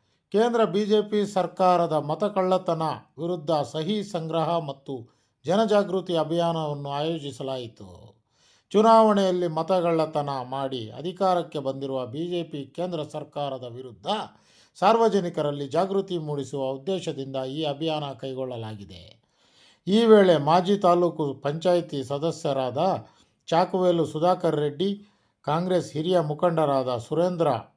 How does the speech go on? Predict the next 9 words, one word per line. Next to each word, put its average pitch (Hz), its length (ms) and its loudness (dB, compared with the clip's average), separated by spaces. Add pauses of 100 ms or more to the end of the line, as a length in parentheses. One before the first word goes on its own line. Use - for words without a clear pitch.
ಅಣ್ಣನವರು, 165 540 0 (540)
ನಾರಾಯಣಸ್ವಾಮಿ, 170 880 0 (480)
ಕಡ್ಡೀಲು 165 480 4
ವೆಂಕಟರಮಣಪ್ಪ, 156 760 0 (640)
ಜೆ 139 160 0
ಎನ್ 170 320 2
ಜಾಲಾರಿ, 175 600 4 (540)
ಶಂಕರ್ 170 460 0
ರೆಡ್ಡಿ 170 380 -2